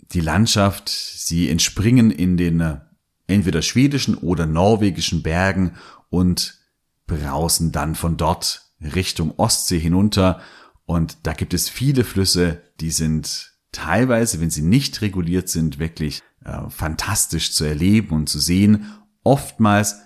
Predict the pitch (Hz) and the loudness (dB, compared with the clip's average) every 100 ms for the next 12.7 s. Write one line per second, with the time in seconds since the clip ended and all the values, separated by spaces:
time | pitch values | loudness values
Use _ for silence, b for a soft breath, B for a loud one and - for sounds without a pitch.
0 | _ - 104 123 71 80 80 62 - 87 | _ -2 2 2 2 0 0 -2 -4 -6
1 | - 82 95 117 - 87 87 73 78 80 | 0 2 4 2 0 -2 -2 -2 -4 -4
2 | 80 80 80 76 82 90 92 - 82 80 | -4 -4 -4 -4 -2 0 0 0 -4 -4
3 | - - 80 - - - - b b - | -8 -2 0 0 -2 -8 -12 b b -4
4 | 80 90 82 85 78 - _ 80 73 69 | 2 2 4 2 0 -6 _ -6 -4 -2
5 | 69 64 - 80 107 - 85 85 - - | -4 -4 -2 -2 -2 0 0 0 -2 -8
6 | - 71 71 - b b b _ _ 127 | -6 -6 -6 -10 b b b _ _ -6
7 | 87 - 76 - 80 - - - 76 73 | -2 0 -2 -2 -4 -4 -10 -10 -6 -6
8 | 69 - 80 80 B B B B - 69 | -8 -6 -4 -2 B B B B -10 -8
9 | - - - 85 92 87 82 78 69 _ | -8 -6 -2 -2 0 0 0 -2 -6 _
10 | - 73 76 73 65 65 - - _ 80 | -12 -6 -4 -4 -6 -10 -20 -20 _ -8
11 | 80 - 69 80 87 90 82 78 92 90 | -6 -6 -2 0 2 2 2 2 2 2
12 | - - 82 90 92 92 82 | 0 0 0 2 4 2 0